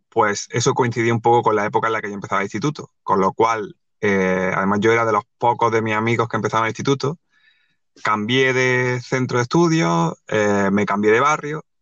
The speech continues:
y empecé a escribir poemas, mm, mezclados con música en esa época,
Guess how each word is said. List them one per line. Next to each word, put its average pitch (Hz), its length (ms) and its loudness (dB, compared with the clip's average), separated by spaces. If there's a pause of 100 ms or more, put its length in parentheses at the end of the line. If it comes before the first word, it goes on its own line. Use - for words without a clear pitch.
(100)
y 120 120 -4
empecé 113 220 -2
a - 20 0
escribir 123 340 2
poemas, 160 600 0 (600)
mm, 104 500 2
mezclados 113 460 0
con 117 140 2
música 151 500 0
en 139 80 -2
esa 139 240 -2
época, 165 480 -2